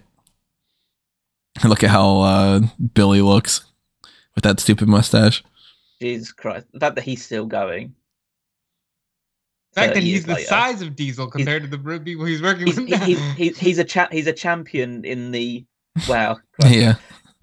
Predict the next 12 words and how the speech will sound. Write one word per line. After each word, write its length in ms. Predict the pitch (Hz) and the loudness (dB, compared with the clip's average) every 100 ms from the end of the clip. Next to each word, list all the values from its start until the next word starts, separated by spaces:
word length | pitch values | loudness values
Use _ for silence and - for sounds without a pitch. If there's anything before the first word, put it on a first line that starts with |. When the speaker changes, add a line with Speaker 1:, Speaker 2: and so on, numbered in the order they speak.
| - - - | -18 -12 -8
Speaker 2:
He's, 160 | 135 - | -8 -6
he's 140 | 143 | -4
a 80 | 135 | -4
champion 720 | 139 139 135 123 117 110 110 | -2 -2 -2 -6 -6 -6 -8
in 420 | 90 113 117 113 - _ _ _ _ - | -8 -8 -10 -14 -18 _ _ _ _ -10
America's 420 | 123 117 110 131 | -2 -2 -2 -10
second 260 | 123 - 113 | -12 -10 -8
biggest 240 | 110 113 | -8 -8
promotion 420 | 120 113 117 104 | -10 -8 -8 -12
thirty 340 | 110 110 104 - | -8 -6 -6 -6
years 260 | 101 113 | -10 -8
later. 400 | 104 110 - 131 | -8 -8 -8 -14